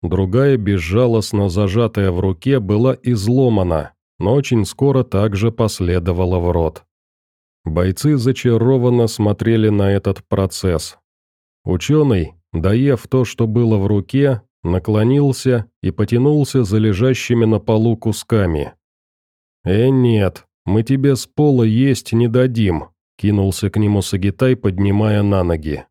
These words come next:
Яков, уже со слезами на глазах, делал второй бутерброд. Быстро собрав нехитрую конструкцию, он снова подал ее Трофиму.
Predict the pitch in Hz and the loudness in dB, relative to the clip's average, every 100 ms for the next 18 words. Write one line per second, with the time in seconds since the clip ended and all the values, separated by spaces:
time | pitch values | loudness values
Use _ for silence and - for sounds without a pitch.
0 | _ _ _ _ _ _ _ - 90 101 | _ _ _ _ _ _ _ -8 -2 2
1 | 139 135 85 - - - 101 107 123 131 | 2 0 -4 -4 -16 -6 -2 0 0 -2
2 | - 123 127 110 135 127 113 107 104 104 | -2 0 0 2 2 2 2 2 0 0
3 | 117 110 107 127 117 - - 85 117 123 | 0 0 0 0 0 -4 -12 -2 0 2
4 | 120 110 - 113 117 110 98 104 107 98 | 0 0 0 0 2 2 0 0 -2 0
5 | 104 92 78 - _ _ _ _ - 80 | 0 0 -2 -8 _ _ _ _ -12 -4
6 | 95 131 - 123 - 120 110 127 123 - | -2 -2 0 -2 0 -2 0 0 0 0
7 | 117 113 127 123 117 113 120 110 104 - | -2 0 -2 0 0 0 0 -2 -2 0
8 | 131 127 - - 87 78 - 139 123 - | 0 0 -4 -4 -2 -2 -2 -2 -2 0
9 | 131 135 127 - 120 117 113 104 101 101 | 0 2 0 0 0 2 2 2 2 2
10 | 101 - 101 98 101 82 78 71 | 0 0 -2 -2 -2 -2 -2 -4